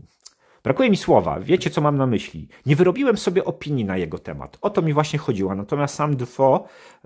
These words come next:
Jean Defoe to jest dla mnie naprawdę jeden z lepszych frankofońskich, e, scenarzystów w ostatnim czasie i przy jego historiach bawię się po prostu świetnie.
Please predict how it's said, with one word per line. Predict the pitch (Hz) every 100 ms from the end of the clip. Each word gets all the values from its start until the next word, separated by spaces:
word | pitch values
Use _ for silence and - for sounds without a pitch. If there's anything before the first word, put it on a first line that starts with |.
| 101 113 139 113
Jean | 139 131
Defoe | 120 - 120
to | 120 120
jest | 117 -
dla | 113
mnie | 117 113
naprawdę | 113 - 104 95
jeden | 117 113 110
z | -
lepszych | 98 123 - 120 - 104
frankofońskich, | - 113 113 104 127 123 - 113 104 - - -
e, | 101 104 98 95 87
scenarzystów | 85 - - 107 107 117 - 104
w |
ostatnim | - - - 110 110 104
czasie | - 104 - 113 127 - - - _ _
i | 104 101 104 98 95 -
przy | - 110
jego | 113 107 110 107 104 -
historiach | 107 - 104 101 101 92
bawię | 90 107 104
się | 107
po | 101
prostu | - 104 -
świetnie. | 98 - - 98 - 80